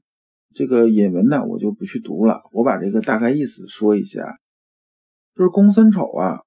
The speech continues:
问这个孟子说啊，“你和告子都讲不动心这事儿，但是呢，你们俩这讲的又不一样。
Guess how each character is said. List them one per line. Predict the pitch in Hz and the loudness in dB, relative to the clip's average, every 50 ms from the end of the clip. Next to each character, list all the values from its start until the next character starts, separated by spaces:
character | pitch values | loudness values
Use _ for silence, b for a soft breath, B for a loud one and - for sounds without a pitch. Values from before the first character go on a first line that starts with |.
| _ - | _ -4
问 | - 165 160 151 131 | 0 2 2 4 4
这 | 127 | 2
个 | 117 117 | 2 2
孟 | 117 143 - 165 131 | 2 0 0 0 -2
子 | 113 - - - - - _ _ | -2 -2 -4 -10 -10 -14 _ _
说 | - - 120 120 | -4 0 0 0
啊 | 113 - - - _ _ _ _ _ _ _ _ _ - | 0 -2 -4 -10 _ _ _ _ _ _ _ _ _ 0
，“你 | 120 117 110 | 4 4 4
和 | 110 - 175 185 | 4 4 0 0
告 | 185 - 214 196 170 | 2 2 4 4 4
子 | 120 113 82 - | 2 -2 -8 -4
都 | - 123 143 | -2 -2 0
讲 | 139 123 - - - | 0 -4 -6 -8 -12
不 | - - - | -14 -10 -4
动 | 110 107 101 | -4 -4 -4
心 | 98 101 104 120 131 | -2 0 0 2 2
这 | 131 104 95 | 2 0 -2
事 | - - 104 | -4 -6 -8
儿， | 101 - - - _ _ _ _ _ _ _ _ _ | -8 -8 -10 -14 _ _ _ _ _ _ _ _ _
但 | - 214 214 220 | 4 4 4 4
是 | 220 226 202 | 4 2 2
呢， | 180 143 113 | 2 2 2
你 | 95 92 90 78 | 2 0 0 0
们 | 78 135 180 | 2 2 4
俩 | 196 151 87 87 | 4 2 2 -2
这 | 78 - | -4 -4
讲 | - - - - | -6 -6 -6 -6
的 | 95 95 | -6 -2
又 | 113 135 139 | -2 -2 -2
不 | 143 147 147 | -2 -4 -2
一 | 131 117 | -2 0
样。 | 131 160 170 143 - 262 | 0 0 0 -2 -4 -8